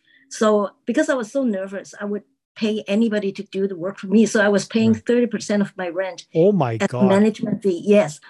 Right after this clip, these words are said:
Speaker 2: Thirty percent?
Speaker 1: But then
Speaker 2: Wow. Yeah.
Speaker 1: I know, but I just didn't know anything.
Speaker 2: Yeah.
Speaker 1: So in two thousand fourteen, I had a boyfriend. Okay.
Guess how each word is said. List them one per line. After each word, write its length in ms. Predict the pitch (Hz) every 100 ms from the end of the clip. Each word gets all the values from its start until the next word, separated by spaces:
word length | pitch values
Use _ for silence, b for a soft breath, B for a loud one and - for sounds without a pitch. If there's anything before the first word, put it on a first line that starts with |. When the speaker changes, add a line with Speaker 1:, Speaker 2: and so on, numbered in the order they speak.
| B
Speaker 2:
Thirty 340 | 170 220 - 170
percent? 440 | 135 - 151 131
Speaker 1:
But 80 | 110
then 20 |
Speaker 2:
Wow. 380 | 107 113 123 95 _ _ _ _
Yeah. 180 | 113 113
Speaker 1:
I 120 | 220
know, 480 | 233 240 226 196 - _ _
but 220 | 233 208 _ _
I 120 | 240
just 240 | 247 294 -
didn't 260 | 254 240
know 220 | 226 220 -
anything. 520 | 233 320 294 - - _ _ _ -
Speaker 2:
Yeah. 200 | 120 113
Speaker 1:
So 180 | 156
in 220 | 214 247 226
two 180 | -
thousand 400 | 349 359 359 330 262
fourteen, 840 | 254 262 262 - 269 233 165 151 - -
I 140 | 208
had 160 | 220 202
a 40 |
boyfriend. 640 | 202 208 240 - 208 269
Okay. 420 | 208 202 180 202